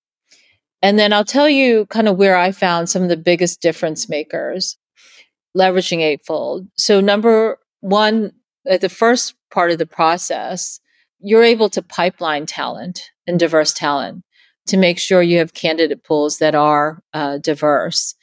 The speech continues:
And what that means is, you know, your sources are able to go out and really look into different channels and different organizations to ensure that you're being inclusive and bringing diverse talent into your pool of potential candidates,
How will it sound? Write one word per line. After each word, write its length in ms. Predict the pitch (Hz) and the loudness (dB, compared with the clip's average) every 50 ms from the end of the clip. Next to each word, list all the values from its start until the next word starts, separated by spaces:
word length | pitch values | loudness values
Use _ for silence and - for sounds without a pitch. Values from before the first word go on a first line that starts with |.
| _ _ - - _ _ _ _ _ - | _ _ -20 -20 _ _ _ _ _ -4
And 120 | - 196 202 | 0 2 2
what 140 | 208 214 | 2 2
that 160 | - 190 160 185 | 2 0 0 2
means 380 | 214 226 233 233 233 226 - | 2 4 4 4 2 2 2
is, 460 | 185 180 170 170 170 170 175 - - _ _ _ _ _ _ _ _ _ _ _ | 2 4 4 2 2 -2 -4 -6 -12 _ _ _ _ _ _ _ _ _ _ _
you 100 | - 214 | -2 0
know, 80 | 202 185 | 2 2
your 220 | 175 175 170 165 | 4 2 2 0
sources 540 | 160 - - 214 214 220 214 - 214 202 190 | 0 0 2 2 2 2 2 0 0 0 2
are 100 | 185 180 | 2 2
able 240 | 170 170 165 175 165 | 2 2 0 -2 -4
to 120 | - - 170 | -4 -4 -2
go 200 | 175 160 156 156 | 0 2 2 2
out 320 | 151 160 185 233 302 349 - - | 2 2 2 0 0 -2 -4 -4
and 240 | - 185 180 170 170 | -4 -4 -2 0 2
really 540 | 185 180 180 175 180 175 170 170 170 - - | 2 2 4 4 2 2 2 0 -2 -4 -4
look 320 | 123 175 180 175 180 - 180 | -2 0 0 0 0 0 -2
into 300 | 170 170 180 - - 170 | -2 -2 -2 -2 -2 -2
different 380 | 160 202 202 202 - 220 190 | 0 0 -2 0 0 -2 -2
channels 600 | - - 175 160 160 156 156 156 151 156 160 160 | -2 -2 -2 0 0 0 0 0 0 0 0 -2
and 100 | 165 165 | -4 -2
different 280 | 160 190 185 - 208 175 | -2 -2 -2 -2 -2 0
organizations 840 | 160 170 170 165 175 170 - 233 262 311 311 - - 185 175 170 - | 0 0 0 0 -2 -2 0 2 2 0 0 -4 -4 -6 -4 -4 -2
to 100 | - 180 | -2 -2
ensure 540 | 170 160 - - 185 180 175 165 170 170 _ _ _ _ _ _ _ - | -2 -2 -2 0 2 4 4 4 2 0 _ _ _ _ _ _ _ -2
that 100 | 180 170 | 0 2
you're 180 | 180 190 185 | 4 4 2
being 260 | 175 175 185 185 180 175 | 4 2 2 2 2 0
inclusive 680 | 165 165 - - 170 170 165 - - - - - - 180 | -2 -4 -4 -2 -2 -2 0 -2 -4 -6 -8 -10 -10 -10
and 140 | 170 160 | -8 -2
bringing 280 | 170 185 185 185 185 180 | 0 0 2 2 2 0
diverse 380 | 175 175 160 170 165 160 - - | 0 0 2 2 0 0 -2 -4
talent 360 | - 170 156 156 151 147 _ - | -4 -2 -2 -2 -2 -4 _ -2
into 260 | 190 202 - - 220 | -2 -2 0 0 0
your 160 | 190 165 156 | 2 2 0
pool 260 | - _ - 165 156 | 0 _ 0 2 2
of 80 | 147 151 | 2 0
potential 380 | _ - - 160 147 - 147 | _ -8 -8 -8 -6 -8 -12
candidates, 720 | - - 151 143 143 143 139 - 139 - - - - - | -12 -8 -6 -6 -4 -6 -6 -8 -8 -12 -12 -10 -12 -12